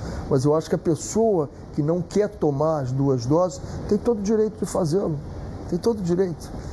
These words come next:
Então, eu fico nesse, nesse caminho aí, acho que o Maracanã tem que jogar, o Flamengo tem que jogar aqui mesmo, pra sua torcida aí, pra Brasília, tem torcida lá,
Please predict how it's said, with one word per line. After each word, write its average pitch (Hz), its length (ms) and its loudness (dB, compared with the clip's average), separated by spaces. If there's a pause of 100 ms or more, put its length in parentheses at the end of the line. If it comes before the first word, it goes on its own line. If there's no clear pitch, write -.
(180)
Então, 180 580 0 (500)
eu 143 100 2
fico 160 500 0 (540)
nesse, 160 1300 2 (560)
nesse 147 320 0
caminho 175 580 2
aí, 185 520 0
acho 180 240 -4
que - 80 0
o 202 40 2
Maracanã 175 540 2
tem 202 160 -4
que - 80 -10
jogar, 160 240 2
o 165 40 2
Flamengo 180 280 0
tem 214 140 -2
que 180 40 -2
jogar 165 280 0
aqui - 180 -8
mesmo, 175 420 0 (360)
pra 160 140 2
sua 196 280 2
torcida 170 560 0
aí, 160 140 2
pra 208 180 0
Brasília, 180 500 2
tem 196 200 -2
torcida 190 440 2
lá, 165 240 2